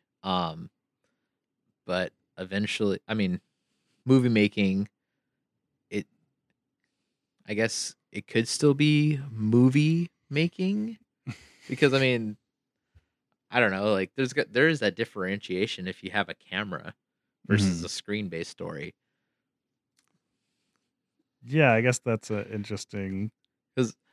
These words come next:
Speaker 1: there's, there's a, a production company I've,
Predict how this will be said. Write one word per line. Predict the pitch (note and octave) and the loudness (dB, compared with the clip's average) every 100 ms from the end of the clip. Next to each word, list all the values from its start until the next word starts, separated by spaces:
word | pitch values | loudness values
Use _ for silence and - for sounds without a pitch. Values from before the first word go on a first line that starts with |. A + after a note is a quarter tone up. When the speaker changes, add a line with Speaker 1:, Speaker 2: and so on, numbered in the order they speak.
| _ _ _ - | _ _ _ 2
Speaker 1:
there's, | C3 B2 - - | 4 4 0 -10
there's | G#2+ B2 A#2+ A2+ | 4 6 6 6
a, | A2+ G#2+ G2 F#2 F2 F#2+ _ _ _ | 6 6 4 2 0 -4 _ _ _
a | G2 | -6
production | - C#3+ C#3 A#2 | 4 4 4 -2
company | A#2 G#2 G2+ G2+ G2+ | 0 0 2 4 4
I've, | - G#2 G2+ F2+ | 2 2 2 0